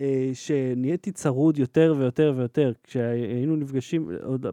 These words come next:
אחרי הסגר הראשון, שממש דיברתי ככה. ו-, ואז, אתה יודע, מאז אני לא ישן טוב, ולא הבנתי למה. אז סתם ראיתי בטיקטוק, זאת אומרת, "כן, אני, אה, מודד את השינה עם השעון." ואני כזה,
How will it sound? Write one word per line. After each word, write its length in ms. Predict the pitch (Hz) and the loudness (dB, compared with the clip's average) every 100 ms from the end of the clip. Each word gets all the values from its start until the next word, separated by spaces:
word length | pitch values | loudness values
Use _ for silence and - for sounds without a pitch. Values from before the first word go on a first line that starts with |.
| 127 | -4
אחרי 280 | - 139 151 | -2 0 0
הסגר 340 | - 160 147 | 2 2 2
הראשון, 400 | 135 120 151 127 - _ _ _ _ | 0 0 -2 -2 -6 _ _ _ _
שממש 340 | - 139 - 139 | -4 0 0 0
דיברתי 420 | 147 - 131 127 | 0 2 0 0
ככה. 260 | 135 127 127 - _ _ _ _ 156 131 | -2 0 -4 -6 _ _ _ _ -16 0
ו-, 340 | 147 143 131 - _ _ _ _ _ - | 2 2 0 -4 _ _ _ _ _ -12
ואז, 540 | 139 151 226 277 233 - 156 | 0 2 4 2 -6 -12 -8
אתה 80 | 180 | -4
יודע, 100 | 202 | 0
מאז 400 | 170 196 208 233 | 2 2 2 2
אני 120 | 220 190 | 4 4
לא 60 | |
ישן 280 | 196 226 254 - | 4 2 0 2
טוב, 420 | 135 85 - _ _ - | 0 0 -10 _ _ -12
ולא 520 | 135 156 165 170 220 | 0 4 6 6 4
הבנתי 360 | 294 226 190 175 | 2 0 2 4
למה. 280 | 147 110 78 - _ | 4 4 -6 -18 _
אז 240 | 156 156 - _ _ - | -6 -6 -12 _ _ -4
סתם 140 | 415 415 | 0 4
ראיתי 220 | 381 370 | 4 6
בטיקטוק, 440 | 262 - 339 - 208 | 4 4 2 2 -2
זאת 80 | |
אומרת, 280 | 180 226 240 | 0 2 0
"כן, 120 | - 415 349 | 2 4 4
אני, 200 | 190 196 247 294 302 302 285 | 2 2 2 2 2 0 0
אה, 80 | 247 | 0
מודד 280 | 233 175 151 | 2 4 4
את 120 | 190 | 4
השינה 440 | 196 - 214 190 156 | 0 2 2 4 2
עם 140 | 160 | 2
השעון." 440 | 170 - 254 254 160 | 0 0 2 2 2
ואני 120 | 180 | 2
כזה, 340 | 202 180 190 | 2 -2 -2